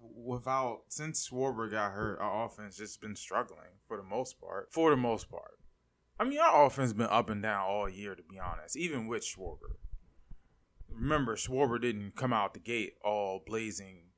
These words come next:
hot anyway. It's just, you look at that lineup. It was, last night, it was without Turner, Alcides Escobar, Gerardo Parra,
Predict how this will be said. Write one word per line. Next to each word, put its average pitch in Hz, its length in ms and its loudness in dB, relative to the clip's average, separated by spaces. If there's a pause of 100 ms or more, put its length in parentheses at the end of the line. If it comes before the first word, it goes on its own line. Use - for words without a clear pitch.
(320)
hot 110 360 4
anyway. 80 600 -14
It's 180 240 -4
just, 180 300 -4
you 190 160 -6
look 170 220 -4
at 113 80 -6
that 107 240 -2
lineup. 92 460 -2 (880)
It 151 160 -2
was, 104 560 -6 (280)
last 135 340 4
night, 117 260 -2
it 127 140 -4
was 107 420 -10 (220)
without 123 380 2
Turner, 123 300 -2 (1000)
Alcides 147 560 0
Escobar, 98 880 -4
Gerardo 131 480 6
Parra, 98 600 2